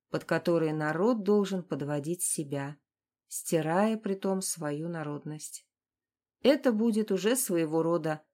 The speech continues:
официальное, форменное, казенное человечество. По счастью, оно невозможно,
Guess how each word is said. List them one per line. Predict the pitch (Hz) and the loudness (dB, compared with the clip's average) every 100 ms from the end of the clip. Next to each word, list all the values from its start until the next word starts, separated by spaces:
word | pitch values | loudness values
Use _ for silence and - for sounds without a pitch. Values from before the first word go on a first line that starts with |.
| _ | _
официальное, | - 147 156 - - 196 254 269 226 220 208 208 - _ | -8 -6 -4 -4 2 4 4 4 4 2 2 0 -6 _
форменное, | - - 190 226 220 214 208 202 196 196 196 _ _ | -14 2 4 4 4 4 4 2 0 -4 -10 _ _
казенное | - 180 160 131 156 175 196 180 165 170 | -6 0 0 0 -2 2 2 0 -4 -8
человечество. | - 156 156 147 143 - 151 - 151 156 _ _ _ _ _ _ _ _ | -8 -8 -8 -8 -8 -8 -10 -12 -12 -14 _ _ _ _ _ _ _ _
По | - 240 | -2 0
счастью, | - 311 339 - 180 | 2 0 -2 -4 0
оно | 208 269 | 2 4
невозможно, | 196 160 156 156 151 151 - 147 160 | 2 0 -4 -4 -6 -8 -8 -10 -12